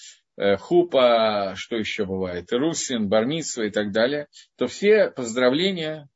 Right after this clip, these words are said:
идут по стандартной еврейской формуле, которая называется "мазаль тов". Обычно слово "мазаль тов" переводят как понятие "поздравляю".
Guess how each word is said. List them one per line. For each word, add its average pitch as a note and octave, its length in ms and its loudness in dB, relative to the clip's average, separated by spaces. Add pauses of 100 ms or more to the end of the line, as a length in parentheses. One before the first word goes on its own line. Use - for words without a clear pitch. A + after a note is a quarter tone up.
(220)
идут C3+ 560 0
по A2+ 100 0
стандартной B2 800 0
еврейской A2 580 -2
формуле, F#3 500 0
которая B2 340 -4
называется B2 540 0
"мазаль A2+ 360 -2
тов". - 220 -10 (1900)
Обычно F3 460 2
слово C#3 320 4
"мазаль C3+ 340 2
тов" - 240 -10
переводят C3 800 2
как B2 260 0
понятие C#3+ 480 0
"поздравляю". A#2 800 0